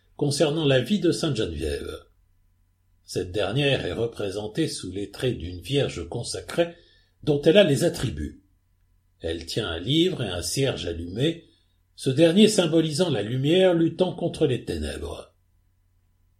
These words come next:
Ses attributs disparaissent au seizième siècle, remplacés par ceux de la bergère. Cette nouvelle image s'impose,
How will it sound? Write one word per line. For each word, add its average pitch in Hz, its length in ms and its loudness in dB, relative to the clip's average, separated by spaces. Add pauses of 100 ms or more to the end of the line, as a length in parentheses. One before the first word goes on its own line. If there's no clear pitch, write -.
(160)
Ses 104 280 -6
attributs 127 420 0
disparaissent 135 840 -2
au - 100 -6
seizième 85 460 -6
siècle, 170 520 -4 (400)
remplacés 160 580 2
par 208 200 0
ceux 208 200 4
de 160 100 4
la 156 100 4
bergère. 78 800 -6 (1160)
Cette - 280 -2
nouvelle 208 300 8
image 123 340 0
s'impose, 190 760 4